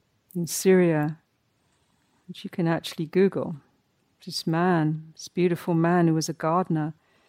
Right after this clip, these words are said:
as all the bombs were dropping, as Aleppo was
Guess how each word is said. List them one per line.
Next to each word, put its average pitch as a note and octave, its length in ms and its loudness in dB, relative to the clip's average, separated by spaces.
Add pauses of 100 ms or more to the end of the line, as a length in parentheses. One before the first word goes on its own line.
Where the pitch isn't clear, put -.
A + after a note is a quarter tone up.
(540)
as F#3 180 0
all G3 200 8
the E3+ 80 4
bombs F3+ 420 6
were F#3 120 2
dropping, E3 840 0
as E3 120 -6
Aleppo E3 800 -2 (540)
was E3 220 -4